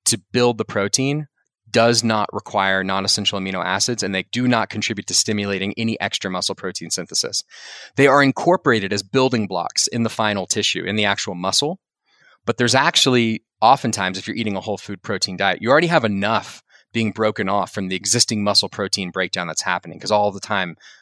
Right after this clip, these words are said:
the proteins in your body are being broken down and you're releasing essential, the twenty, you're releasing essential nine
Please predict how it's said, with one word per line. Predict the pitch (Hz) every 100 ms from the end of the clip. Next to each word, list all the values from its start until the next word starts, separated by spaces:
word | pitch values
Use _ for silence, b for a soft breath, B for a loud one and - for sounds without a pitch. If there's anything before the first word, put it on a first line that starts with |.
| b b _
the | - 110
proteins | - 113 113 98
in |
your | 98
body | 98 95
are | 92
being | 95
broken | 90 101 95 98
down | 101 95
and | 90
you're | 101
releasing | 101 107 120 151 - 104 85 82 _ b b b b b
essential, | - - 131 123 107 90
the | -
twenty, | - 127 101 92
you're | 113 117
releasing | 123 131 - 107
essential | 98 127 127 120
nine | 107 107 123 139